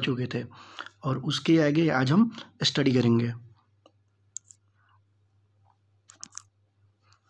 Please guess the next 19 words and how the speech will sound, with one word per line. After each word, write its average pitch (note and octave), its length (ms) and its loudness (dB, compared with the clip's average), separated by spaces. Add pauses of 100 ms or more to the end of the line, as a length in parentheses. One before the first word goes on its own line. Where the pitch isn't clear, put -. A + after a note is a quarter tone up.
(500)
तो D3+ 140 2
हमारा C3+ 340 2 (140)
टॉपिक C#3 320 0
है F#3+ 120 4 (1000)
diversity C#3 640 2 (160)
in D3 120 6 (100)
the G#3+ 100 2 (500)
living C3+ 320 4
world, A2 340 -6
ओके? G3+ 180 0 (640)
तो D3+ 160 -2
diversity C3 640 2 (140)
in F#3+ 180 4
the F3+ 60 4
living D#3 520 4
world D#3+ 320 4 (160)
और D#3 120 2 (120)
biodiversity A#2+ 800 2 (760)
is D#3 120 0